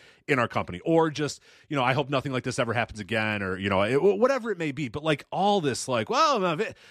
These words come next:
'cause here's Randy Orton's quotes, just to, just to give you an-, another one. And his, he did this at New York Post. He was, he was interviewed with the New York Post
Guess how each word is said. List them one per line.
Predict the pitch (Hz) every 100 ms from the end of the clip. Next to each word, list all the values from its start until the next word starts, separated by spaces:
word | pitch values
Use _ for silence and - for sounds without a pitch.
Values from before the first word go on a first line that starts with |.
| -
'cause | 220
here's | 311 285
Randy | 220
Orton's | 175 123 -
quotes, | 85 76 -
just | 165 -
to, | 156
just | 139 180
to | 190
give | 165 143
you |
an-, | 127
another | 127 120 120 123 98
one. | 85
And | 85
his, | 143 139
he | 139 151
did | 151
this | 135 - 117
at | 107 101 95 95 123
New |
York | 139 -
Post. | 110 -
He | 113
was, | 95 -
he | 104
was | 95
interviewed | 101 87 87
with | 87
the | 92
New |
York | 82 -
Post | 90